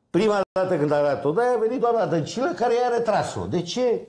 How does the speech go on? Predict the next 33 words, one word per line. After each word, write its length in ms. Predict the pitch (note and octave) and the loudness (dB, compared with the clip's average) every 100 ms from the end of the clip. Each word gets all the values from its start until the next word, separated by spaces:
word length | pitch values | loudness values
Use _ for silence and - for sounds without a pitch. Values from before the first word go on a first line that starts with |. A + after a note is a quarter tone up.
| - | -4
Treaba 280 | A#3 A#3 | -2 0
doamnei 280 | G#3 F#3 F#3+ | 0 0 0
Dăncilă. 480 | E3 D#3 C#3+ G#2+ E2 _ _ | 0 -2 -2 -4 -6 _ _
De 160 | - C3+ | -4 0
data 280 | E3 D#3+ D#3 | 0 0 0
asta, 240 | B2 C#3 | 0 -2
domnul 340 | A#2+ B2 A#2 A2+ | -2 -2 0 0
Ros, 160 | G#2+ | 0
după 220 | F2+ G2 | -4 -6
ce 140 | G2 A2 | -6 -4
a 60 | |
dat-o, 280 | G#2 E3+ G#3 | 0 0 0
la 80 | A#3 | 0
o 120 | F#3+ | 0
săptămână 520 | - D#3+ D#3+ D#3+ A3 | -2 -2 -2 0 0
a 40 | G#3 | 0
venit 220 | F3+ G#3 | -2 -4
și 80 | G3+ | -4
a 60 | |
spus: 200 | G3+ G#3 | -4 -4
„Nu-i 160 | G3+ A#3 | -4 -2
treaba 300 | A3 G#3+ F#3 | 0 0 0
mea, 120 | A3 | 0
eu 100 | G#3 | 0
nu 100 | G#3 | 0
mai 140 | F#3+ F#3+ | 0 -2
dau.” 300 | - G#2+ - - _ _ _ _ _ _ _ _ G#2 - | -2 -4 -4 -16 _ _ _ _ _ _ _ _ -20 -20
Să 160 | - G3+ | -4 0
dea 280 | A3 G#3+ | 2 2
N 40 | G#3 | 0
S 80 | F#3+ | 0
V 160 | F#3 | -2
S-ul. 420 | E3+ C#3 E2 - | 0 0 -2 -6